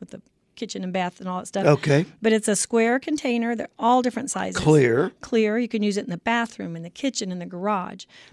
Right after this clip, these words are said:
Speaker 1: And you don't have to screw off the top. So it's a square top, fix in, sits in a square canister. You pu-, set that on there, and there's a button in the middle.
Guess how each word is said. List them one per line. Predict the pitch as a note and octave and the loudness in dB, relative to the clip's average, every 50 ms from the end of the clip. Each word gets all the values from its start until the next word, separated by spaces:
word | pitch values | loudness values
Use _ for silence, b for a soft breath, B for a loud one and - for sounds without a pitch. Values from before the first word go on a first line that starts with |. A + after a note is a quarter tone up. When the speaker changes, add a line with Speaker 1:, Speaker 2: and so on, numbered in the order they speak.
| B B _ | B B _
Speaker 1:
And | - G#3 | -2 0
you | G#3+ | 2
don't | G#3 A3+ B3+ B3 | 2 2 2 2
have | A#3+ - - | 0 -2 -2
to | A#3 | -4
screw | G#3+ - - A3+ G#3+ G3+ | -6 -6 -4 -2 -2 -2
off | G3 - | -2 -4
the | - C4 | -8 -8
top. | - - F4 C#4 - - _ _ | -6 -6 -4 -4 -6 -8 _ _
So | - - G3+ | -10 -10 -10
it's | G3 - | -8 -8
a | G3 | -10
square | - - - A#3 A3 A3 | -10 -4 -2 0 0 0
top, | G#3+ - - A3+ B3+ D4+ - _ | 0 -2 -2 -2 -2 -4 -6 _
fix | _ - - B3 - - | _ -14 -10 -8 -8 -6
in, | G3 F#3 B3+ C#4+ - _ _ _ _ _ | -6 -6 -8 -10 -14 _ _ _ _ _
sits | - - - A3 G#3+ - - - - | -14 -10 -8 -8 -8 -8 -10 -12 -12
in | C4+ C#4 - F#3+ F#3+ | -10 -8 -8 -6 -6
a | F#3 | -8
square | F3 - - - G#3+ G3 G3 | -8 -8 -6 -4 -4 -4 -6
canister. | - - A3+ G#3 G#3+ A3+ A3+ - - C#4 D4+ b b b b b b b b b | -6 -6 -4 -4 -4 -4 -6 -6 -6 -6 -6 b b b b b b b b b
You | - G3+ G3+ | -4 -4 -4
pu-, | - - | -4 -6
set | G3 - - - C#4 C#4+ - - | -8 -2 2 2 2 2 0 -2
that | G#3+ G3 F#3+ | -2 0 0
on | F#3 F3+ F#3 | 0 -2 -2
there, | F#3+ F#3+ - | -2 -2 -2
and | F#3+ F#3+ | 0 0
there's | G3 F#3 F3+ | 0 0 -2
a | F3+ F#3 - _ - - - - _ _ - - _ _ _ _ _ _ | -4 -8 -10 _ -16 -16 -16 -16 _ _ -20 -20 _ _ _ _ _ _
button | - B3+ C4 - C#4 B3+ | 2 2 4 4 2 2
in | B3 A#3 | 2 2
the | A#3 | 0
middle. | A3+ G3 F3+ - - | -2 -2 -4 -6 -10